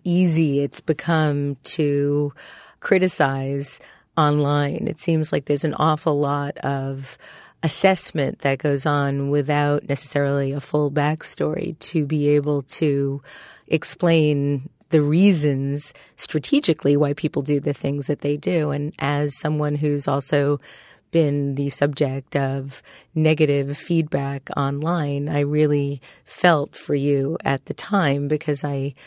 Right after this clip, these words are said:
actually liked the work, but didn't have the courage to weigh in because of my own fears of being criticized too. On the A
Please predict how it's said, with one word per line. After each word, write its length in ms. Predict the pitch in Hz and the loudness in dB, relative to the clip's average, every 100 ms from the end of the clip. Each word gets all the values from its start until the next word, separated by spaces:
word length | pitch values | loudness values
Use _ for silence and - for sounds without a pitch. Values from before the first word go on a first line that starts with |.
| - - - | -20 -20 -4
actually 320 | 156 - - 147 | -4 0 0 0
liked 440 | 160 302 - - | 2 0 -2 -2
the 80 | 165 | 0
work, 460 | 151 160 247 - - | 2 0 -2 -8 -4
but 160 | 160 185 - - | -2 -2 -8 0
didn't 180 | 175 | 2
have 160 | 156 147 | 2 -2
the 100 | 147 | -4
courage 500 | - 151 139 139 - | -2 0 0 -4 -8
to 200 | - 147 | -2 0
weigh 220 | 143 139 | 2 2
in 480 | 151 165 143 151 165 | 2 2 0 -2 -4
because 340 | - 151 143 151 | -6 -4 -4 -4
of 160 | 143 | -2
my 140 | 147 156 | 0 2
own 160 | 160 | 2
fears 480 | 147 - 151 147 143 | 0 -2 0 0 0
of 380 | 143 139 147 - - - - | -2 -4 -8 -14 -20 -20 -6
being 220 | 165 156 | -2 0
criticized 680 | 151 165 147 - 131 139 - | 2 2 2 -4 -4 -6 -8
too. 500 | - 233 208 - 151 - - - - - | -2 2 2 0 -6 -12 -20 -20 -6 2
On 140 | 196 | 4
the 140 | 202 | 4
A 100 | 285 | 4